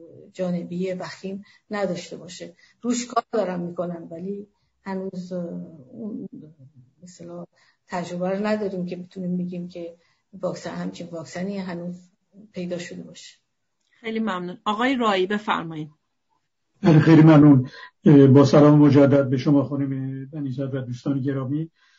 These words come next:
Speaker 3: خانم بنی‌صدر، اه، من سوالای زیادی نوشتم، ولی چند تا رو تو همین دو سه دقیقه مطرح می‌کنم که یک مقدار،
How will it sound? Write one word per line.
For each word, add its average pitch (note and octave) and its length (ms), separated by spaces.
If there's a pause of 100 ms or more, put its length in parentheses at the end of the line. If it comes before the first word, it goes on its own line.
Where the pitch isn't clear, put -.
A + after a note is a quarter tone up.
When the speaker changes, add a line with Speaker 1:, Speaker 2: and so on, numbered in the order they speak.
(160)
Speaker 3:
خانم F3 280
بنی‌صدر، D#3 680
اه، D3 500
من E3+ 400
سوالای E3 340
زیادی D3+ 300
نوشتم، C#3 380
ولی D3 140
چند D#3+ 240
تا D#3 100
رو C#3 100
تو D3 120
همین C3+ 220
دو B2+ 140
سه C3+ 140
دقیقه B2+ 320 (400)
مطرح C#3+ 300
می‌کنم C#3 640 (380)
که D#3 140
یک C3+ 160
مقدار، C#3 520